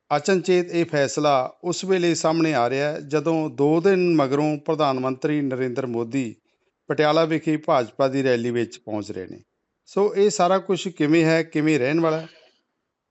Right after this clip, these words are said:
ਇਸ ਸਾਰੇ ਮਾਮਲੇ ਸੰਬੰਧੀ ਚਰਚਾ ਲਈ ਸਾਡੇ ਨਾਲ ਖਾਸ ਤੌਰ ਤੇ ਜੁੜੇ ਨੇ ਉੱਘੇ ਪੱਤਰਕਾਰ ਤੇ ਸਿਆਸੀ ਮਾਹਰ ਸਰਦਾਰ ਕਰਮਜੀਤ ਸਿੰਘ ਚਿੱਲਾ ਜੀ। ਸੋ ਚਿੱਲਾ ਸਾਹਿਬ, ਪਹਿਲਾਂ, ਸਭ ਤੋਂ ਪਹਿਲਾਂ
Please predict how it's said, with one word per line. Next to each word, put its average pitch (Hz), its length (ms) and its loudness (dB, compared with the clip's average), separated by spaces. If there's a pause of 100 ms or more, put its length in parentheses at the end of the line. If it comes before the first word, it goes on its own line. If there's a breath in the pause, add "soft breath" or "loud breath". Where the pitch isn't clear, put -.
ਇਸ 180 180 0 (220)
ਸਾਰੇ 160 380 2
ਮਾਮਲੇ 202 300 4
ਸੰਬੰਧੀ 185 480 0
ਚਰਚਾ 175 300 2
ਲਈ 190 140 2
ਸਾਡੇ 160 240 -2
ਨਾਲ 160 200 2
ਖਾਸ 156 360 2
ਤੌਰ 175 180 0
ਤੇ 156 160 -4
ਜੁੜੇ 135 260 -2
ਨੇ 135 160 -4
ਉੱਘੇ 156 260 -6
ਪੱਤਰਕਾਰ 151 680 -2
ਤੇ 143 180 -6
ਸਿਆਸੀ 147 320 -4
ਮਾਹਰ 147 500 -2
ਸਰਦਾਰ 135 420 -2
ਕਰਮਜੀਤ 131 460 -4
ਸਿੰਘ 117 280 -8
ਚਿੱਲਾ 139 340 0
ਜੀ। 156 180 -4 (420 soft breath)
ਸੋ 156 220 -2
ਚਿੱਲਾ 165 260 0
ਸਾਹਿਬ, 202 240 0 (100)
ਪਹਿਲਾਂ, 185 300 2
ਸਭ 175 180 -2
ਤੋਂ 175 160 -6
ਪਹਿਲਾਂ 165 540 -2